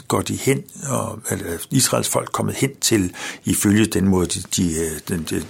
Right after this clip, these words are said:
jødiske folk på det tidspunkt til at talte på, så får de kommet hen til Horebs bjerg, altså Sinai-bjerget, hvor Moses, han giver folk, eller det er Gud virkelig, der giver folket de ti bud. Og det bliver fejret ved, ved den her, øh,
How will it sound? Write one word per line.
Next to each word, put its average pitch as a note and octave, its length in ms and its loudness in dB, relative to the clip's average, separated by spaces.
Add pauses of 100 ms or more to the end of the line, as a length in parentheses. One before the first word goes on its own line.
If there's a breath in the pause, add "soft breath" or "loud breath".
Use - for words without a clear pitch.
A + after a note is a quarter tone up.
jødiske A2+ 260 2
folk - 220 0
på - 60 -10
det C#3+ 140 2
tidspunkt D3 400 0
til C3+ 120 2
at A#2+ 160 -2
talte C#3 300 2
på, C#3 220 -2
så C3+ 120 0
får C#3+ 80 2
de C3+ 80 0
kommet B2+ 280 0
hen A#2+ 120 -2
til - 120 -4
Horebs A#2 500 2
bjerg, A#2 240 0
altså G2 160 -2
Sinai-bjerget, A2+ 800 0
hvor G#2+ 120 -2
Moses, F#2 500 0
han F#2+ 160 -2 (120)
giver G2 220 -2 (380 loud breath)
folk, - 360 -2
eller F#2 160 -4
det - 240 -6
er D2 40 -4
Gud - 200 -8
virkelig, C2+ 400 -6
der - 60 -4
giver A2 240 2
folket - 480 -2 (160)
de B2+ 60 -4
ti G2+ 280 -2
bud. - 240 -4 (600 loud breath)
Og - 180 -2
det D3 100 4
bliver D3+ 240 2
fejret G2+ 400 0
ved, F#2 140 0 (380 loud breath)
ved F#2+ 160 4
den G2 180 0
her, F#2 440 0
øh, E2+ 360 -2